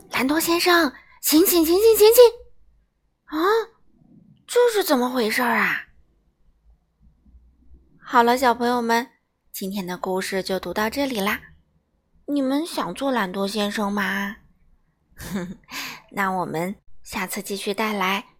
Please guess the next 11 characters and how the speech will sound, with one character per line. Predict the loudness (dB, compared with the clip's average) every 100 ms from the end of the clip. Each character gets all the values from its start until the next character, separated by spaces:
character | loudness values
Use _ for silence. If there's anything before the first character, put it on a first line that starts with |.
| -8
第 | -4
十 | -4 -4 -6
七 | -6 -4
位 | -2 -2
小 | -2 -2 -2
姐 | -2 -2
喽， | 0 -2 -6 _ _ _ _ _ _ _
糊 | -2 2 4 2
涂 | 2 4 4
小 | 2 -6 -6
姐。 | -6 -4 -4 -8